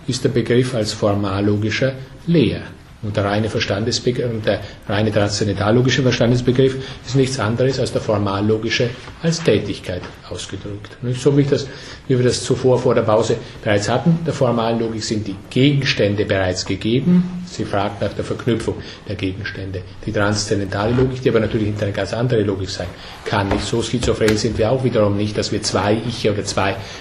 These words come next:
Formen von Verstand nebeneinander hätten. Der transzendentallogischen ist nur der dem formallogischen Verstand vorausgesetzte gleiche Verstand in Tätigkeit.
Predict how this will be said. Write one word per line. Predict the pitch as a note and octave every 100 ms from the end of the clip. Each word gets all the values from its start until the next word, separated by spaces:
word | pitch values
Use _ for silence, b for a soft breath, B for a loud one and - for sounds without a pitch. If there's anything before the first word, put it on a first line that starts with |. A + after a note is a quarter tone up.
| -
Formen | A2 G#2 G#2+
von | G#2+
Verstand | G#2 G#2+ G2+ G2+ F#2+ G2+
nebeneinander | G2 G2 F#2+ F#2 F#2 F#2 G2
hätten. | G2+ - E3 B B
Der | B2
transzendentallogischen | A2 A2 G#2 A2+ G2+ G2 G2+ G2+ A#2+ C3 E3 E3 C#3+
ist | B2 G#2+
nur | A2 C3+ E3 B B B
der | A#2 A2 B2+ - -
dem | A2+
formallogischen | G#2 G#2+ G2 G2 G#2+ A2 A#2+ - A2
Verstand | A2 - G2 A2
vorausgesetzte | - F#2+ G2+ - G#2+ A2 G#2+ -
gleiche | A2+ B2 C#3+ G3+ - -
Verstand | G#2+ - G#2 G#2 A#2 -
in | - C#3+ C#3+ C#3+
Tätigkeit. | - D#3+ C#3 A2 - - F#2+ - -